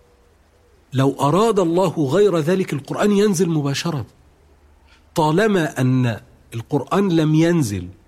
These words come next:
أو لم يوحى للنبي بشيء غير الذي فعله،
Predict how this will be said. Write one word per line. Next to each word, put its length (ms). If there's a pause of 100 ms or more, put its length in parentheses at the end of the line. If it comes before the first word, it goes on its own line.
أو 160
لم 180
يوحى 420
للنبي 760 (340)
بشيء 460
غير 540
الذي 360
فعله، 520